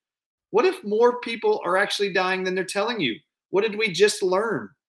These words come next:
That One America, the, the huge life insurance company, they said just a few months ago that for the year twenty twenty-one, from January through the third quarter,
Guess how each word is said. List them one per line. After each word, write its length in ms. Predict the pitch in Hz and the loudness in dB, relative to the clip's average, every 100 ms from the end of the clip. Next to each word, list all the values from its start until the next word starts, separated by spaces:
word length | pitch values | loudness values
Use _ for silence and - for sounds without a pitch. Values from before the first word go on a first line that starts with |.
| _ _ _ _ _ - | _ _ _ _ _ -4
That 180 | - 143 | -2 0
One 200 | 165 208 | 0 0
America, 760 | 214 190 202 226 - 143 107 - _ _ _ | 0 2 2 0 -2 -4 -4 -10 _ _ _
the, 240 | 147 143 - - - | -4 -4 -4 -12 2
the 120 | 208 | 4
huge 400 | 190 277 285 247 | 4 0 -2 -2
life 320 | 240 226 - | 0 2 2
insurance 400 | 330 - 214 151 | -2 0 0 -2
company, 400 | - 156 110 180 - _ _ _ _ - | -6 -8 -10 -18 -20 _ _ _ _ -2
they 140 | 233 | 0
said 580 | 269 - 294 294 139 117 _ _ _ | 0 0 2 2 0 -8 _ _ _
just 140 | 254 226 | -10 -4
a 40 | |
few 120 | 269 | -2
months 240 | 254 285 359 | 0 0 0
ago 280 | 311 - - _ _ _ _ _ _ _ - | -2 -4 -8 _ _ _ _ _ _ _ -6
that 140 | - | -4
for 100 | - | -2
the 80 | 233 | -2
year 220 | 233 269 | 0 0
twenty 320 | 269 269 254 254 | 0 -4 -4 -4
twenty-one, 680 | - 233 208 196 208 117 - _ _ _ _ _ - | -4 -4 -2 -2 -4 -8 -16 _ _ _ _ _ -6
from 180 | 170 | -6
January 840 | 147 165 175 214 214 220 240 247 247 _ _ - | -2 0 0 2 2 2 0 -4 -12 _ _ -8
through 180 | 208 | -2
the 100 | 190 | -2
third 280 | 185 208 196 | 0 2 2
quarter, 380 | - 185 165 180 | 0 -2 -2 -6